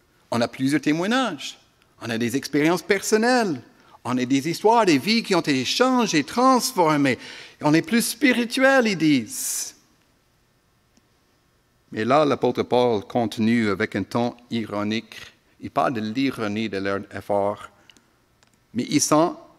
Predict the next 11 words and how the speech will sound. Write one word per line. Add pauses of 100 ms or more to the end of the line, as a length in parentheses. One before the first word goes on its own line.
(240)
sans
aucune
valeur. (1300)
Ils
ne
servent
qu'à
la
satisfaction
personnelle. (220)
Vraiment,